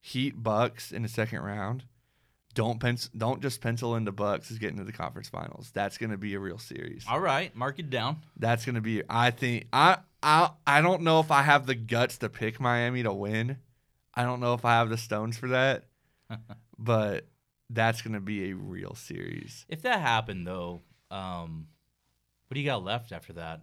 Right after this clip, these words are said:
Speaker 2: Uh, you, Toronto and Boston.
Speaker 1: Dude, I,
Speaker 2: And
Speaker 1: I'm looking forward to that Toronto Bo-, so the
Speaker 2: Yeah.
Speaker 1: Eastern Conference second round, I think, is gonna be awesome. The first
Speaker 2: Yeah.
Speaker 1: round was just horrible because Embiid and, uh, S-, Em-, or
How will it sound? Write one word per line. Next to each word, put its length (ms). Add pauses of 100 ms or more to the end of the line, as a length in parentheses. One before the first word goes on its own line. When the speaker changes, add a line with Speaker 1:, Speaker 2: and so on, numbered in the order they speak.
(120)
Speaker 2:
Uh, 40
you, 200
Toronto 540
and 120
Boston. 540 (580)
Speaker 1:
Dude, 140
I, 180
Speaker 2:
And 120
Speaker 1:
I'm 180
looking 160
forward 160
to 60
that 100
Toronto 320
Bo-, 220
so 180
the 100
Speaker 2:
Yeah. 140
Speaker 1:
Eastern 240
Conference 340
second 380
round, 340
I 60
think, 160
is 80
gonna 140
be 220
awesome. 380
The 100
first 340
Speaker 2:
Yeah. 80
Speaker 1:
round 120
was 80
just 160
horrible 560 (280)
because 340
Embiid 720
and, 300
uh, 140
S-, 260 (160)
Em-, 240
or 260